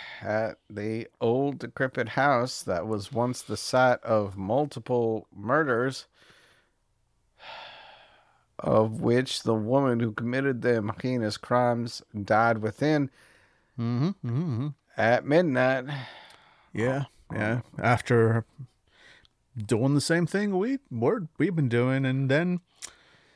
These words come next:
Speaker 2: kinda snapping.
Speaker 1: Yep.
Speaker 2: I, I, I'd be lying if I said that wasn't the legitimate worry.
Speaker 1: Y-, yep.
Speaker 2: Yep, yep.
Speaker 1: I've read stuff on the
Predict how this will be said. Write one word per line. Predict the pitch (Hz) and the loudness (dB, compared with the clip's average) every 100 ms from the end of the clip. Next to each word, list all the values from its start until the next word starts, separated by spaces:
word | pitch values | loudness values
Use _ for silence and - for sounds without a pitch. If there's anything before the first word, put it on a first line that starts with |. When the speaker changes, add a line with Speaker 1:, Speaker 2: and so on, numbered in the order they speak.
| _ _ _ - | _ _ _ -6
Speaker 2:
kinda | 147 285 247 | 0 4 4
snapping. | - 180 214 185 110 92 - - - - - _ _ _ _ _ - | 4 2 2 4 2 0 -8 -14 -18 -20 -20 _ _ _ _ _ -16
Speaker 1:
Yep. | 113 123 175 | -8 -2 0
Speaker 2:
I, | 127 151 120 160 | 2 0 4 2
I, | 139 - | 2 0
I'd | 160 151 | 0 0
be | 165 156 | 0 0
lying | 131 156 180 190 | 0 0 0 0
if | 165 - | -2 0
I | 160 | 0
said | 151 - 170 180 156 | 0 -2 0 0 0
that | 143 - | -2 -4
wasn't | 117 143 139 147 135 | -4 -4 -2 -2 -4
the | 131 | -4
legitimate | 135 123 123 123 123 104 | -4 -2 -2 0 -2 -2
worry. | 107 - - - - - - - - - - - _ _ _ _ _ _ _ _ _ _ _ | -4 -2 -2 -4 -8 -16 -20 -20 -20 -20 -20 -20 _ _ _ _ _ _ _ _ _ _ _
Speaker 1:
Y-, | - - _ - - | -14 -14 _ -20 -20
yep. | - 190 233 440 523 - - - - - | -12 -2 8 10 8 4 -14 -14 -16 -10
Speaker 2:
Yep, | 151 175 185 | -6 -4 -4
yep. | 135 180 | -6 -6
Speaker 1:
I've | - 208 | -6 -4
read | 214 160 | -4 -4
stuff | - 185 170 170 | -2 0 0 4
on | 147 139 135 | 4 4 2
the | 131 120 120 113 98 | 0 0 -2 -6 -10